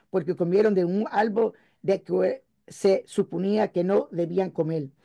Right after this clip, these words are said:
Y el castigo por ese pecado, tal como di-, Dios dijo, fue la muerte. Y todos hemos estado pe-, pecando desde entonces. Cada uno de nosotros ha pecado y no ha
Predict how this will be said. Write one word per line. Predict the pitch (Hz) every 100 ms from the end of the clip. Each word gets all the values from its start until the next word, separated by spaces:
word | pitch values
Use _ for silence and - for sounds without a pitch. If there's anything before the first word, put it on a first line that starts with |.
| _ _
Y | -
el | 185
castigo | 190 170 208 208 220 -
por | 180
ese | 180 190
pecado, | 185 160 185 202 190 - _ _ _
tal | - 185
como | 180 175
di-, | 165 302 - _ -
Dios | 175 285 180 208 -
dijo, | 175 220 208 226 _ _
fue | _ - 202
la | 196
muerte. | 170 180 - 156 - _ _ _ _ _ _
Y | 185
todos | - 196 226 220 -
hemos | 208 240 240 -
estado | - - 214 233 240 -
pe-, | 185 - _ _ _ _ -
pecando | 196 214 226 226 214
desde | 196 - 220 - -
entonces. | 170 - 185 - 156 - _ _ _ _ _
Cada | 208 202 202
uno | 214 220
de | 208
nosotros | 190 165 220 220 226 - -
ha | 185
pecado | 185 160 208 196 165 - -
y | 175
no | 190 202
ha | 202 214 277